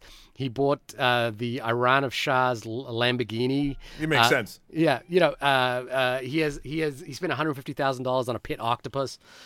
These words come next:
Speaker 1: uh, dinosaur heads, Superman comics, all sorts of junk. Uh, <laughs> the Superman comics I would keep. Um,
Speaker 2: I'd keep a dinosaur head. I mean, that seems
Speaker 1: this,
Speaker 2: like
Speaker 1: well,
Speaker 2: a
Speaker 1: this is the fun one.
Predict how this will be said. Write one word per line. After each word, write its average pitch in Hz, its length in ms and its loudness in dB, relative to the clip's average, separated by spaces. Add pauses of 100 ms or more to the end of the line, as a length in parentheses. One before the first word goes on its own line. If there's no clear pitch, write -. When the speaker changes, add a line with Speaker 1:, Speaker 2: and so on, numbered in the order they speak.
(140)
Speaker 1:
uh, 117 360 0
dinosaur 139 440 4
heads, 135 340 6
Superman 143 460 2
comics, 135 540 -2 (280)
all 330 240 6
sorts 190 240 2
of 135 80 -4
junk. 101 320 -2 (400)
Uh, 143 460 2
<laughs> - 100 -20
the 180 80 -4
Superman 180 300 0
comics 131 280 -2
I 113 100 0
would 104 100 -6
keep. 87 240 -10 (380)
Um, 127 380 6
Speaker 2:
I'd - 160 4
keep 277 180 6
a - 60 4
dinosaur 123 720 -2
head. 101 420 -4
I 104 100 -6
mean, 113 200 -4
that 120 200 -2
seems 143 200 -6
Speaker 1:
this, 185 140 2
Speaker 2:
like 110 140 0
Speaker 1:
well, 156 80 2
Speaker 2:
a - 20 2
Speaker 1:
this 190 120 -4
is 208 60 -8
the 175 80 -6
fun 175 280 0
one. 104 320 -2